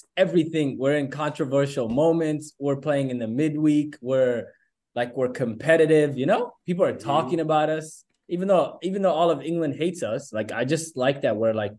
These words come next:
Speaker 1: back, you know? Like, back in the w-, prime Wenger days.
Speaker 2: I feel like no
Speaker 1: It's,
Speaker 2: matter
Speaker 1: it's
Speaker 2: how
Speaker 1: nice.
Speaker 2: good, like, no matter how good a competition is, like, you can never truly enjoy it until you're in it.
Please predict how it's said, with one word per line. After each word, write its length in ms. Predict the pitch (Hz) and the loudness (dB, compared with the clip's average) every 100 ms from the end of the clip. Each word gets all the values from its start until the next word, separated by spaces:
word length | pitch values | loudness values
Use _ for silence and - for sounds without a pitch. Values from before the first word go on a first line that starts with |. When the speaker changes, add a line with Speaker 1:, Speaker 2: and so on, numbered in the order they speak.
| _ _ - | _ _ -10
Speaker 1:
back, 480 | 107 131 143 - | -4 -2 -2 -6
you 100 | 98 | -12
know? 220 | 98 123 - _ _ _ _ _ 98 | -10 -10 -12 _ _ _ _ _ -8
Like, 160 | 104 - | -8 -4
back 280 | 117 127 131 | -2 -2 -2
in 120 | 127 | -2
the 60 | 123 | 0
w-, 260 | 120 120 _ | -2 -6 _
prime 320 | - 139 139 | -4 0 0
Wenger 320 | 131 139 131 113 | 0 0 0 0
days. 480 | 110 98 92 - _ _ _ _ _ _ _ | -2 -4 -6 -16 _ _ _ _ _ _ _
Speaker 2:
I 60 | - | -20
feel 220 | - 139 | -6 0
like 320 | 147 127 - | 2 2 -4
no 200 | 113 110 | -10 -6
Speaker 1:
It's, 80 | 117 | -2
Speaker 2:
matter 120 | - 135 | 0 2
Speaker 1:
it's 60 | 127 | 2
Speaker 2:
how 40 | |
Speaker 1:
nice. 220 | 135 131 117 | 2 0 0
Speaker 2:
good, 160 | 117 - _ - | -4 -8 _ -8
like, 240 | 110 107 | -8 -6
no 140 | 113 | -6
matter 320 | 110 123 135 110 | -4 0 0 0
how 140 | 110 | -2
good 160 | 120 113 | -4 -6
a 40 | |
competition 720 | 113 117 110 98 110 - 123 | -6 -10 -10 -10 -10 -10 -6
is, 240 | 135 127 | -6 -8
like, 240 | - 185 185 _ _ _ _ _ _ | -12 -16 -16 _ _ _ _ _ _
you 140 | 107 110 | -12 -4
can 180 | 117 | -4
never 300 | 113 127 131 | -2 -2 -2
truly 480 | 123 - 123 120 117 | -6 -8 -6 -4 -4
enjoy 400 | 95 90 98 104 | -6 -8 -4 -2
it 180 | 120 98 | 0 -2
until 220 | 92 104 | -6 -6
you're 160 | 95 92 | -4 -6
in 180 | 95 87 | -10 -14
it. 140 | - | -18